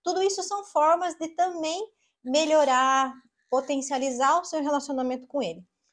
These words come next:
Mas tem uma coisa que se você não fizer, nada dessas outras coisas vai adiantar, que é o relacionamento com você mesmo, com você mesma.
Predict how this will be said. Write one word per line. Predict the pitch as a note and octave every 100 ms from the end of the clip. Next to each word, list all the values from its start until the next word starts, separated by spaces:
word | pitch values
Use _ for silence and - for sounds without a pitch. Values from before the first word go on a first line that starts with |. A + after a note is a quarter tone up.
| _
Mas | B3 C4
tem | D#4 C#4+
uma | E4+ G#4+ G#4+
coisa | - B3 G#3 G3
que |
se | - A3+
você | A3+ -
não | B3+ C#4 F4
fizer, | - A3 G#3 A#3 F#3 _ _ -
nada | C#4 F#4 A#4+ E4+
dessas | D4+ C#4+ B3
outras | B3 B3 G3+
coisas | - C4+ C#4 C4+
vai | C4 C4
adiantar, | B3+ A#3+ C#4+ D#4 G3+ E3+ _ _
que | - D#4 B3
é | B3 D4+ - _ -
o |
relacionamento | A#3 B3+ B3+ C4 C4 B3+ C4+ -
com | C4 A#3+
você | A#3 A#3 A3+ - E4 F4+
mesmo, | D4+ A#3+ A3 F#3 E3+ E3+
com | - A3
você | G#3+ A3 D4
mesma. | D4 A3+ F3 F3 F3